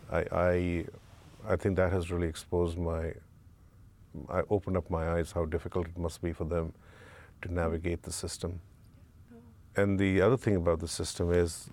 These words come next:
that, uh, it is what I think at the B-, uh, Parkinson's Association is trying to provide a holistic,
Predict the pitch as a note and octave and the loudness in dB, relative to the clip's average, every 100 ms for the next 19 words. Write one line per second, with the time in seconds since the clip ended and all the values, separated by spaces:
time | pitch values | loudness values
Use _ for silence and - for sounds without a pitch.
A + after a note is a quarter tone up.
0 | F2+ F#2+ F2+ F2 - F#2+ E2+ E2 - - | -4 0 2 0 0 2 4 4 0 -10
1 | - - G#2 F#2 F#2 F2+ - - - - | -20 -2 2 4 4 2 -6 -12 -20 -20
2 | - - - - G2 G2 F2+ - G2+ F2+ | -20 -20 -20 -4 0 2 2 2 0 0
3 | - F#2 E2 F2 F2+ F#2 F2 E2+ - F#2 | -2 0 2 2 2 4 4 4 0 0
4 | - F#2+ - F2+ F2 E2 F2+ D2+ - E2+ | 2 0 0 0 2 -2 -4 -2 2 2
5 | - E2+ E2+ - E2 - F2+ F2 F#2 - | 4 0 2 -2 -4 0 0 2 -2 -2
6 | F2 F2+ F2 E2+ E2+ E2 E2+ - F2+ | 2 4 4 2 2 2 0 2 2